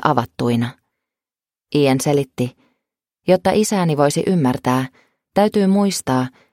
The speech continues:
että hän ei koskaan saanut lapsena lahjoja." Se hulppea palatsi, jossa Ghislaine varttui,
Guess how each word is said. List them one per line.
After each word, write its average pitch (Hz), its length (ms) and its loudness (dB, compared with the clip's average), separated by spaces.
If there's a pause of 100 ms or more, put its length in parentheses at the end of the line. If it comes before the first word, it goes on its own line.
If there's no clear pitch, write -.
että 156 200 -2
hän 170 200 2
ei 170 120 0
koskaan 139 500 -2
saanut 147 360 -2
lapsena 165 460 -2
lahjoja." 120 460 -4 (2250)
Se 160 140 0
hulppea 165 540 0
palatsi, 185 560 0 (280)
jossa 147 340 0
Ghislaine 160 420 0
varttui, 123 580 -2